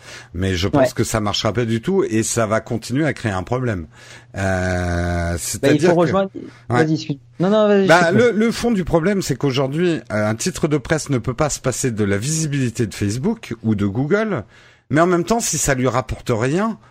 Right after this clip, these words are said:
Speaker 1: et c'est ce que <laughs> commencent à dire certaines personnes dans la presse, c'est bien beau la visibilité, mais si ça paye pas les salaires des journalistes, à quoi ça sert la visi-, la visibilité ? Donc là, on a un écosystème qui ne fonctionne pas, on a un système de distribution de l'information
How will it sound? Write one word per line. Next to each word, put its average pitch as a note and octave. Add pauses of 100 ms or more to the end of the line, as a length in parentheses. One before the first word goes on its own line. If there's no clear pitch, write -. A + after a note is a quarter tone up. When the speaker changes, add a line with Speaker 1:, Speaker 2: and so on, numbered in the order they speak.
(160)
Speaker 1:
et F#2
c'est A2
ce -
que A#2
<laughs> -
commencent C3
à -
dire A#2+
certaines A#2
personnes A2+
dans G2
la F#2+
presse, G#3+ (300)
c'est B2
bien C#3+
beau D3+
la C#3+
visibilité, A#2
mais C3+
si -
ça C3
paye C#3
pas D#3
les C3
salaires B2+
des A2
journalistes, G#2+ (400)
à A#2
quoi C#3
ça C#3
sert D#3
la G#2+
visi-, G#2
la A2+
visibilité ? G2+ (500)
Donc A#2+ (240)
là, E3
on A2+
a A2+
un A2
écosystème C#3+
qui C3
ne A#2+
fonctionne D3+
pas, B2
on G2
a G2+
un G#2
système D#3+
de B2+
distribution D3+
de D3
l'information A2+